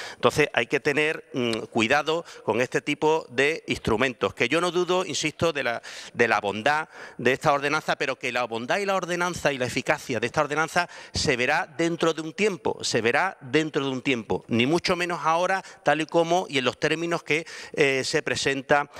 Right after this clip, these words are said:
a, a este, a este pleno. Sí hay algo que me preocupa, que es, eh, sobre el presupuesto que se ha hablado aquí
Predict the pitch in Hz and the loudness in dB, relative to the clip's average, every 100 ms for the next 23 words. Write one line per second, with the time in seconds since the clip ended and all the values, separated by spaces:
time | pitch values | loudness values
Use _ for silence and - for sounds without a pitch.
0 | - - - 135 143 - 120 135 - 143 | -14 0 4 4 4 0 -2 -2 0 2
1 | 127 117 107 104 110 107 104 95 110 190 | 2 0 0 -4 -6 -4 -4 -2 -2 -2
2 | 190 196 190 180 156 147 120 - 165 98 | 0 -2 -2 -2 -2 0 -2 -2 -4 -4
3 | - 151 - 151 135 139 123 - 123 123 | -2 -2 0 -2 -2 -4 -2 -2 -4 -2
4 | 151 147 160 147 156 143 139 139 - 139 | -2 -4 -4 -2 0 0 0 -2 -2 -4